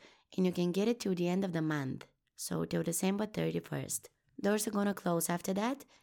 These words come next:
and it will only be available again in one year, because this is the best time to create a game plan for your year in business.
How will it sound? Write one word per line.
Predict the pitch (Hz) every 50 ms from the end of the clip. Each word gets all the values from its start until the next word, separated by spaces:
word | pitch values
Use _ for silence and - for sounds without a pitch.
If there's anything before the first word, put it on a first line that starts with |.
| _ _ -
and | - 202
it | 202 190 -
will | - 196 196
only | 208 226 247 269
be | 240 269 269
available | 247 214 202 208 214 220 226 214 214 214 208
again | 202 190 185 175 170 170
in | 175 175 170
one | 165 160 160 156
year, | 156 156 147 139 - 98 - - -
because | 208 196 - 247 277 277
this | 247 262 269 254
is | 262 247
the | 220 220 202
best | 190 208 214 233 226 -
time | - 220 226 226
to | 214 202
create | - - 202 202 214 208
a | 208
game | 196 185 190 196 202 208 202
plan | - 180 160 151 147 151 156
for | - -
your | 175 170 165 170 -
year | - 180 180 185 185
in | 180 175 165 160
business. | 160 170 165 160 156 143 147 78 - -